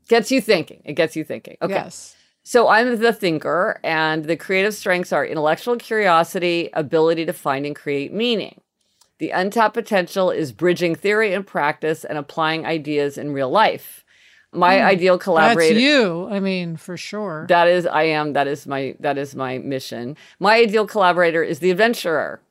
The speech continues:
Speaker 1: which is not you.
Speaker 2: Mm, no.
Speaker 1: Okay, so it says, "For the thinker, the examined life is truly the only one worth living.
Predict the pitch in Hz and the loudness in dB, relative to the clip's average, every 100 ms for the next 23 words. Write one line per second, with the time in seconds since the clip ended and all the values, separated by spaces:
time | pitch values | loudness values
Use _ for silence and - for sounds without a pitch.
0 | _ 381 - 277 220 180 156 151 233 208 | _ -6 -2 0 2 2 2 0 0 -6
1 | 185 180 185 180 202 185 190 247 226 190 | -12 -12 -4 0 0 0 -2 -6 -4 0
2 | 202 120 - 214 214 226 214 202 202 202 | 0 -2 0 -2 2 0 2 -2 -2 -2
3 | 277 277 254 202 147 139 180 208 226 202 | -4 -2 0 0 -2 -2 0 0 -2 0
4 | 175 180 170 - - 175 185 185 123 143 | 0 -2 -6 -10 -6 -4 -2 -4 -4 -6
5 | 151 143 127 135 156 226 220 - - | -4 -4 -4 -6 -6 -4 -4 -6 -12